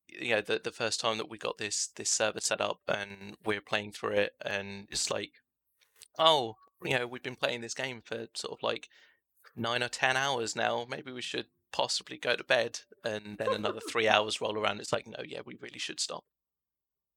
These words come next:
Speaker 2: I know that feeling. Lot-, lots of, uh, World of Warcraft mood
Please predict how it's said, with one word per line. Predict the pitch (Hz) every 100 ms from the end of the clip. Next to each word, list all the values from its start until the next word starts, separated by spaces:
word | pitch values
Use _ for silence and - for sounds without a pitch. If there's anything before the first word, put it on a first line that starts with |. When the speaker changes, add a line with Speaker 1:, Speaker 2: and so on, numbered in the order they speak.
| _ _ _ _ 160 - -
Speaker 2:
I | 190
know | 190
that | 175 -
feeling. | 165 151 160
Lot-, | 175 196 -
lots | 220 226
of, | 247 202 175
uh, | 170 175
World | 175 180
of | 170
Warcraft | 160 165 160 151 -
mood | 160 156